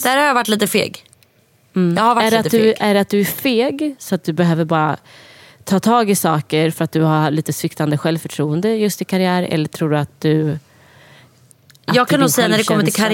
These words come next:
Speaker 1: karriär
Speaker 2: liksom?
Speaker 1: har det nog kommit lite att det har varit lite bekvämt.
Speaker 2: Ja, men
Speaker 1: Att
Speaker 2: gud,
Speaker 1: jag har
Speaker 2: det
Speaker 1: varit
Speaker 2: är
Speaker 1: lite
Speaker 2: så
Speaker 1: för
Speaker 2: lätt
Speaker 1: bekväm
Speaker 2: hänt.
Speaker 1: faktiskt. Ja, det
Speaker 2: Där
Speaker 1: måste jag
Speaker 2: har
Speaker 1: nog
Speaker 2: vi ju
Speaker 1: faktiskt
Speaker 2: alla
Speaker 1: säga.
Speaker 2: varit en hel del, kan jag känna.
Speaker 1: Ja, nej men det, det tror jag faktiskt.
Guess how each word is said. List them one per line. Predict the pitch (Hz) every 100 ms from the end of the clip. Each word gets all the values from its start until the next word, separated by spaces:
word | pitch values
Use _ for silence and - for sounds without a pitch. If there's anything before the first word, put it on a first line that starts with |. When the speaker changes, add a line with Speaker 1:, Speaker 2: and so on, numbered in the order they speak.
| 233
Speaker 1:
karriär | 262 226
Speaker 2:
liksom? | 254
Speaker 1:
har | 226
det | 208
nog | 202 185
kommit | 185 190 175 170
lite | 180 160 156
att | 151
det |
har | 151
varit | 147 -
lite | - 147 -
bekvämt. | 156 147 139 - 143 - - - - - - _ - -
Speaker 2:
Ja, | 160 156 143 95 -
men | 175 175
Speaker 1:
Att | 165
Speaker 2:
gud, | 180
Speaker 1:
jag |
har | 160
Speaker 2:
det |
Speaker 1:
varit |
Speaker 2:
är | 175
Speaker 1:
lite | 151
Speaker 2:
så | 175
Speaker 1:
för |
Speaker 2:
lätt | 165 160
Speaker 1:
bekväm | 151 170
Speaker 2:
hänt. | - - -
Speaker 1:
faktiskt. | - - - - - _ - - - -
Ja, | - 180 185 185 170
det | 208 214
Speaker 2:
Där |
Speaker 1:
måste | 202 208
jag |
Speaker 2:
har | 202
Speaker 1:
nog | 202
Speaker 2:
vi |
ju | 196
Speaker 1:
faktiskt | 185 175
Speaker 2:
alla | 165
Speaker 1:
säga. | 165
Speaker 2:
varit | -
en | 160
hel | 156 147
del, | 170 - - -
kan | - 165
jag |
känna. | - - - 196 _ - - _ _ _ - - -
Speaker 1:
Ja, | 220 240 247 247 233
nej | 226 226
men | 247
det, | 262 208
det | 262 254
tror | 196
jag | 156
faktiskt. | 147 147 - -